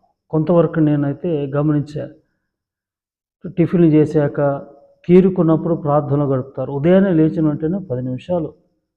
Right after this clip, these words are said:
కనీసం పది నిమిషాలు ప్రార్థనలో గడపండి. తర్వాత ఆ రోజులో ఖాళీగా ఉన్నప్పుడు ఓ గంట ప్రార్థనలో గడపండి చాలండి. దేవునికి స్తోత్రం కలుగునుగాక. హల్లెలూయా.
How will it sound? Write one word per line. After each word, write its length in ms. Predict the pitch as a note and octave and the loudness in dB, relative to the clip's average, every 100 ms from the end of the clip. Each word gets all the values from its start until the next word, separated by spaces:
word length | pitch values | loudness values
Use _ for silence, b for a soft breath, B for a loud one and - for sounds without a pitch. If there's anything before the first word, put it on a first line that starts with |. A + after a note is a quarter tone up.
| _ | _
కనీసం 380 | D3+ D#3+ E3 B2+ | -2 0 0 -2
పది 120 | C3 C3+ | -4 -4
నిమిషాలు 300 | C3+ F3 F3 | -4 -4 -4
ప్రార్థనలో 540 | E3+ D#3 D3+ E3 D#3 | 0 -2 0 2 2
గడపండి. 460 | C3+ B2 A2+ A#2 - _ _ _ _ _ _ _ _ _ _ _ | 0 -4 -8 -14 -16 _ _ _ _ _ _ _ _ _ _ _
తర్వాత 400 | C#3+ D3+ E3 E3 D3 B2+ - - - _ _ _ C3 | 0 4 4 4 2 0 -8 -20 -20 _ _ _ -10
ఆ 60 | |
రోజులో 360 | C3 C#3+ D3 C#3+ | -4 -2 0 -2
ఖాళీగా 340 | C#3+ D3 D3+ | 0 2 2
ఉన్నప్పుడు 760 | C#3+ C#3+ C3+ F#3 A#3 G#3 - - _ _ _ _ _ | 0 -2 -2 0 0 -2 -12 -20 _ _ _ _ _
ఓ 260 | C#3 C3+ C3 D3 | -4 -2 0 0
గంట 220 | D3 D3 - - - _ _ | 2 0 -4 -10 -20 _ _
ప్రార్థనలో 460 | C3+ C3+ C3 C#3 C3 | -6 -6 -4 -4 -4
గడపండి 400 | B2 A2 A#2 G#2 - C#3+ | -6 -8 -12 -12 -12 -6
చాలండి. 380 | B2+ A#2 A2+ - | -4 -4 -8 -12
దేవునికి 500 | C3+ C3 B2 A#2+ A#2+ | -6 -6 -6 -8 -12
స్తోత్రం 480 | - D3+ D3+ C#3 | -6 -2 -2 -4
కలుగునుగాక. 460 | B2 A#2+ A2+ A2 A2+ - _ _ _ _ _ C#3+ | -6 -6 -6 -8 -12 -16 _ _ _ _ _ 6
హల్లెలూయా. 1000 | D#3 D#3+ D#3 D3+ F3+ F3+ D#3 B2+ G#2+ | 8 10 8 8 8 10 8 4 0